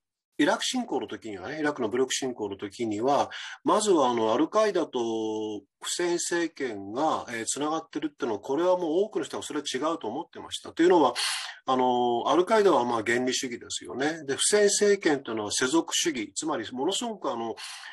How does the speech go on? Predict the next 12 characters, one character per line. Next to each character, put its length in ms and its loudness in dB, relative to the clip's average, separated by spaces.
え 300 -2
ー、 20 -2
緩 340 2
い 60 2
イ 180 -4
ス 180 -2
ラ 100 2
ム 140 -4
教 240 -6
な 140 -6
の 200 -8
で、 360 -2